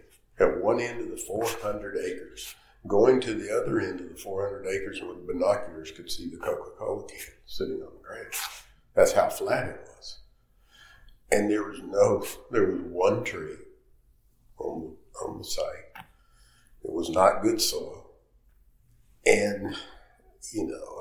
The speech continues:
I remember going out there with Dana Garmey, who, you know, founded Troon Golf, and they were gonna manage the construction and the, and the,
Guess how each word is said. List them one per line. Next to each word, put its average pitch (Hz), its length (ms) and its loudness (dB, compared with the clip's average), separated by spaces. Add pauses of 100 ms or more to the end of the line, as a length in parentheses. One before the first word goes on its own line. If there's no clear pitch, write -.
I - 60 -14
remember 101 480 -2
going 101 320 -4
out 95 120 -12
there 104 140 -8
with - 200 -10
Dana 92 260 -6
Garmey, 101 640 -6 (100)
who, - 100 -20 (160)
you 92 120 -14
know, - 180 -4
founded 87 480 0
Troon - 340 -8
Golf, - 400 -12
and - 120 -20 (760)
they 101 180 6
were 101 180 0
gonna 90 200 0
manage 90 420 -8
the - 120 -18
construction 90 800 -4
and 90 160 -14
the, - 500 -12
and - 140 -10
the, - 160 -18